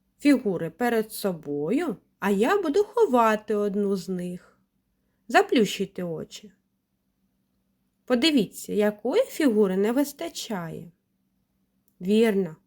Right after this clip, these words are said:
молодці. А ще раз заплющуйте очі. Яку я прибрала фігуру? Вірно.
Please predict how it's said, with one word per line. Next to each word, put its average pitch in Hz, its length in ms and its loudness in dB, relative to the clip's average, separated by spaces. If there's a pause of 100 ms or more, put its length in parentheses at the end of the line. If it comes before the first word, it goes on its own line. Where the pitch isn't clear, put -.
молодці. 196 880 -6 (1300)
А 370 100 -6
ще 220 300 4
раз 240 200 2
заплющуйте 320 720 -6
очі. 311 440 -10 (1900)
Яку 381 320 2
я 196 140 4
прибрала 185 560 -2
фігуру? 202 580 -6 (1300)
Вірно. 180 680 -2